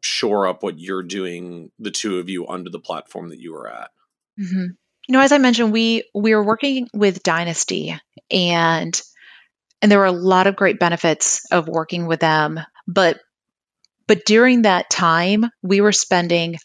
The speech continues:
Speaker 2: a lot of time on the business. So we were spending a lot of time in discovery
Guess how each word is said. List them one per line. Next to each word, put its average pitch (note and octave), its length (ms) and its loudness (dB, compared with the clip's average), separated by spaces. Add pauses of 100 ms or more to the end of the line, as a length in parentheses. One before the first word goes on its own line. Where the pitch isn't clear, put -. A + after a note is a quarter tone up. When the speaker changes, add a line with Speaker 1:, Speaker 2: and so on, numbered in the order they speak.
(120)
Speaker 2:
a F3 80 2
lot E3+ 260 2
of F3+ 100 -2
time D#3+ 340 -2 (540)
on D#3+ 220 0
the D#3 80 -4
business. - 640 -4 (300)
So E3+ 140 -2
we G3 140 2
were G#3+ 80 4
spending F3+ 360 -2
a - 120 0
lot E3 380 0
of E3+ 100 -2
time D#3+ 460 -4
in D3+ 420 -4 (300)
discovery E3 880 -2